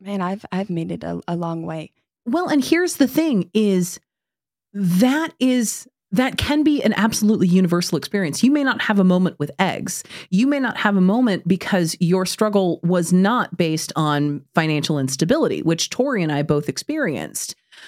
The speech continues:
Speaker 2: Um, actually, weirdly, around the same time. We were doing
Speaker 1: Yeah.
Speaker 2: it at the same time. <laughs> We're just different ages.
Speaker 1: Yeah.
Speaker 2: But there, there will come a moment where all of a sudden you have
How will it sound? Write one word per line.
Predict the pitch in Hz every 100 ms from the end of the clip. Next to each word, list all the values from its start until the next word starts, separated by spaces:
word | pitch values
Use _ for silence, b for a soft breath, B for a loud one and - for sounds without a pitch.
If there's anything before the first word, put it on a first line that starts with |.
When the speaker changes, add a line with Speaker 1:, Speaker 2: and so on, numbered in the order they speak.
| B B _ -
Speaker 2:
Um, | 202 -
actually, | 226 - 240
weirdly, | 220 277 240 190 -
around | 185 220 311
the | 294
same | - 269 226
time. | - 233 147 107 147
We | 196 269
were | 311
doing | 302 370
Speaker 1:
Yeah. | 359
Speaker 2:
it |
at | 339
the | 302
same | - 269 247
time. | - - 247 156 151
<laughs> | 180
We're | 233
just | 214 262 -
different | - 202 -
ages. | 202 190 - - - -
Speaker 1:
Yeah. | 226 185 B B B _ 190
Speaker 2:
But | 165 262 240 - _
there, | 185 262 254 - - -
there | 226 196
will | 190 233 254
come | - 240 226 180
a |
moment | 185 175 180 156 131 - B B B -
where | 185 196 180 _
all | 214 311
of |
a | 294
sudden | - 247 247 175 147 -
you | 147 311
have | - 180 147 143